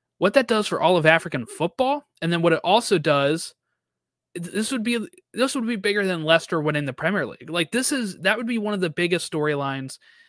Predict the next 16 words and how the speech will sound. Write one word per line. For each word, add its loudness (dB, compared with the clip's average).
in -4
world 0
soccer -2
ever, -4
right? -2
And -6
that's, -2
uh, -2
that's -8
something -8
that'd -8
be -4
really, -6
really -2
great. -8
Um, -4